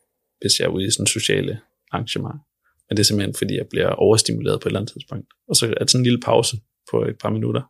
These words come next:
Det er fint. Så kan jeg godt vende tilbage igen. <laughs> Men det, i sidste ende, så er det jo også en, en fejlregulering, tror jeg, i min hjerne, der siger, "Okay, du bliver lige nødt til at step out."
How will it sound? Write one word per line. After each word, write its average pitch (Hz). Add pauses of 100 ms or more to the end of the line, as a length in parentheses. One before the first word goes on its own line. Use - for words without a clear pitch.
(100)
Det -
er 117
fint. 113 (440)
Så -
kan -
jeg -
godt -
vende 107
tilbage 131
igen. 107 (800)
<laughs> -
Men 98
det, 127 (380)
i -
sidste 113
ende, 107
så -
er -
det -
jo -
også 107
en, - (640)
en 110 (320)
fejlregulering, 101
tror -
jeg, - (480)
i 107
min 104
hjerne, 120 (120)
der -
siger, -
"Okay, -
du -
bliver 98
lige 101
nødt 110
til -
at - (380)
step 101
out." -